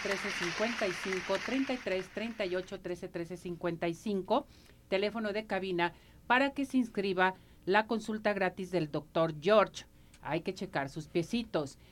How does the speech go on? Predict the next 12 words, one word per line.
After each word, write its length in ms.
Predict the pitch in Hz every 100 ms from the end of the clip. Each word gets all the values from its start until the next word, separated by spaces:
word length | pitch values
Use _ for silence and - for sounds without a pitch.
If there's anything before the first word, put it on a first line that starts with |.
| -
El 160 | 196 226
día 180 | 285 330
de 160 | 330
hoy 200 | 294 302
tenemos 640 | 294 269 240 240 262 320 -
también 560 | 220 202 220 233 247 -
pases 460 | - 269 277 302 285
para 300 | - 220 208
Tapatío 640 | 202 196 202 - 233 220
Tour, 320 | 220 247 240 -
pases 520 | 175 175 190 170 165
dobles, 540 | 208 202 165 135 -